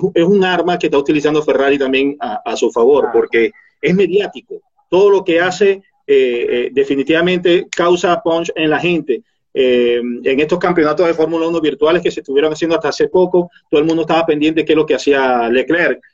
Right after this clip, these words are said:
Speaker 1: Un día Leclerc, eh, estaba jugando y resulta que no atendía el teléfono de la novia, y la novia tuvo que llamarlo por Twitch para que él pudiera salir a abrirle la puerta. Entonces, todo ese tipo de cosas a la gente le, le encanta, le agrada. Ve un muchacho
Speaker 2: Claro.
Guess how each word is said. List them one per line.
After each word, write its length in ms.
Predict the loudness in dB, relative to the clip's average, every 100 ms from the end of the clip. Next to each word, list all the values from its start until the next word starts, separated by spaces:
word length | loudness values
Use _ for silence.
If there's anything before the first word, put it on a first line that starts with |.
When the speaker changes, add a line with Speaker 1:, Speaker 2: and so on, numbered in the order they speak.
| _
Speaker 1:
Un 140 | -6 0
día 180 | 0 2
Leclerc, 440 | 0 0 -2 -2
eh, 380 | 0 2 2 -2 -4
estaba 280 | -2 0
jugando 520 | 2 2 0 0 0 0
y 120 | -2
resulta 400 | 0 -2 -4 -4
que 240 | 0 0 0
no 120 | 0
atendía 280 | -2 -2 -2
el 60 |
teléfono 340 | 0 0 0 -2
de 60 |
la 100 | 0
novia, 440 | 0 2 2 0 -6 _ _
y 100 | -2
la 100 | 0
novia 240 | 2 2 2
tuvo 200 | 2 2
que 100 | 0
llamarlo 380 | 0 0 0 0
por 160 | -2
Twitch 320 | 2 2 0 -8 _
para 200 | -6 -4
que 100 | -2
él 120 | -2
pudiera 360 | 0 2 2 0
salir 260 | 0 0
a 60 | 0
abrirle 320 | 0 0 2
la 120 | 0 0
puerta. 260 | 0 -2
Entonces, 340 | -4 -2 -4 0
todo 100 | -2
ese 140 | -2
tipo 280 | -6 -4 -2
de 80 | 0
cosas 260 | -2 0 0
a 20 |
la 60 |
gente 280 | 0 0 2
le, 160 | 2 2
le 100 | 0
encanta, 400 | 0 -2 -2 0
le 120 | 0
agrada. 340 | 2 0 0
Ve 100 | 0
un 80 | 0
muchacho 480 | 0 0 0 2 0
Speaker 2:
Claro. 120 | -2